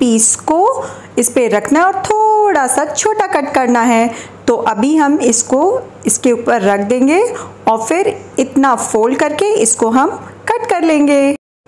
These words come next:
तो अभी हमने इस पोर्शन को कट कर लिया है और इसको हम फेंकेंगे नहीं, बल्कि बाद में हमें डेकोरेशन के काम आएगा। तो अभी देखो, हमारा एक फोम शीट बड़ा है और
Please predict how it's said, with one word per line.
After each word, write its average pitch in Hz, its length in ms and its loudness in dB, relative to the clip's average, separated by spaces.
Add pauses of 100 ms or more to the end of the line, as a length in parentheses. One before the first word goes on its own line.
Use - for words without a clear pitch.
(400)
तो 269 80 0
अभी 233 280 2
हमने 294 300 4
इस 269 180 0
पोर्शन 226 360 -2
को 262 120 0
कट 240 260 -4
कर 262 140 -2
लिया 294 220 2
है 370 160 2
और 320 220 2
इसको 320 480 -2
हम 339 180 -2
फेंकेंगे 294 440 0
नहीं, 311 140 4
बल्कि 269 280 0
बाद 202 260 0
में 240 80 4
हमें 247 180 2
डेकोरेशन 202 460 0
के 277 180 0
काम 339 260 0
आएगा। 262 340 2 (320)
तो 254 80 2
अभी 214 300 0
देखो, 208 380 0
हमारा 214 480 0 (160)
एक 277 320 0 (880)
फोम 233 220 2
शीट 214 340 0
बड़ा 180 240 2
है 320 340 2 (440)
और 196 260 0